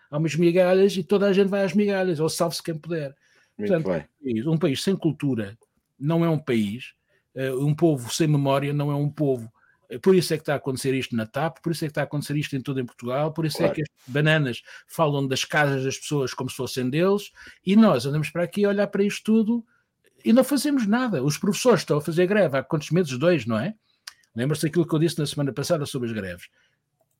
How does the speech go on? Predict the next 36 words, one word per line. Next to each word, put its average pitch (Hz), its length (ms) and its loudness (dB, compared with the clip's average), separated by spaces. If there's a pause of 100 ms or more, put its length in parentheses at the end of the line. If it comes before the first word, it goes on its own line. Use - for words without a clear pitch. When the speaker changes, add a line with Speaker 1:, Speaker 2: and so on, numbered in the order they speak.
(100)
Speaker 1:
As 143 180 4
greves 202 280 2
para 139 120 -2
mim 147 140 2
não 165 180 2
valem 160 280 2
nada, 185 280 -2
como 220 280 8
não 233 120 8
estão 247 320 0
a 247 60 4
valer. 220 460 -2 (420)
São 196 180 -2
dois 220 220 2
meses 151 320 0
de 120 100 -8
greve 147 480 0 (120)
e 233 40 4
não 247 120 4
estão 254 200 -2
a - 20 0
valer 240 160 0
para 226 120 -2
nada, 208 240 0
porque - 180 -8
o 202 60 0
governo 147 460 0 (260)
não 202 360 4
os 185 180 0
ouve, 214 200 2 (100)
não 202 140 2
quer 220 160 -4
saber, 175 340 -2
está-se - 320 -4
nas 180 120 -4
tintas. 175 340 -10